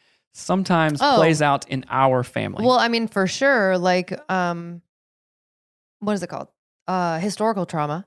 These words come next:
Speaker 1: Mm-hmm.
Speaker 2: of m-, my native side.
Speaker 1: Yes.
Speaker 2: Like, my grandmother's side, my dad's
Speaker 1: Boarding
Speaker 2: side of the
Speaker 1: school,
Speaker 2: family,
Speaker 1: all that.
Speaker 2: boarding school. Um, you know, she's, she's passed away now, but, like, super dark skin. Stores wouldn't,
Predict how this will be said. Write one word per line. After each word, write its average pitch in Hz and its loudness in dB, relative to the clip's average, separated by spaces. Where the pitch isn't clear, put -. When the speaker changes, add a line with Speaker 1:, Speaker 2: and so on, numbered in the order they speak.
Speaker 1:
Mm-hmm. 127 -6
Speaker 2:
of 170 0
m-, 180 -8
my 185 0
native 180 0
side. 143 -4
Speaker 1:
Yes. - -4
Speaker 2:
Like, 185 0
my 190 2
grandmother's 175 -2
side, 147 -2
my 160 -10
dad's 165 0
Speaker 1:
Boarding 127 0
Speaker 2:
side 156 -2
of - 0
the 131 0
Speaker 1:
school, 127 -4
Speaker 2:
family, 156 -6
Speaker 1:
all 117 -2
that. 110 -8
Speaker 2:
boarding 185 2
school. 170 -4
Um, 156 -4
you 175 -8
know, 156 -6
she's, 165 -8
she's 160 -8
passed 170 -2
away 160 -4
now, 165 -4
but, 165 0
like, 160 -4
super 190 -4
dark 170 0
skin. 180 -6
Stores 180 -4
wouldn't, 175 -6